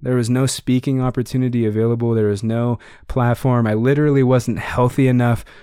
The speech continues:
or didn't feel capable or up to it, <laughs> uh, to get all dressed up and make a video for YouTube or any of the other social media platforms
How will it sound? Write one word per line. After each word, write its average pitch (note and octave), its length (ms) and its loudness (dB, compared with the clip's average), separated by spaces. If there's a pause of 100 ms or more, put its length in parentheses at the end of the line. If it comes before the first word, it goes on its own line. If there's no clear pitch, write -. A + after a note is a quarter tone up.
(140)
or A#2 80 0
didn't A#2 200 -2
feel A#2 180 -2
capable B2 500 -2
or A2 580 0
up A#2 200 -4
to A#2+ 200 -2
it, - 320 -4 (280)
<laughs> - 280 -20
uh, G#2+ 260 -2
to - 180 -6
get A#2+ 160 0
all A#2 120 2
dressed A2+ 360 -2
up G#2+ 180 -2
and G#2 100 0
make G#2 200 -2
a G#2 60 0
video G#2 420 0
for F#2+ 180 -4
YouTube G#2 640 -4
or F#2+ 160 -8 (260)
any A#2 220 0
of A2+ 80 2
the A2+ 140 2
other A2+ 340 0
social A2+ 420 -4
media G#2+ 340 0
platforms G#2+ 800 -4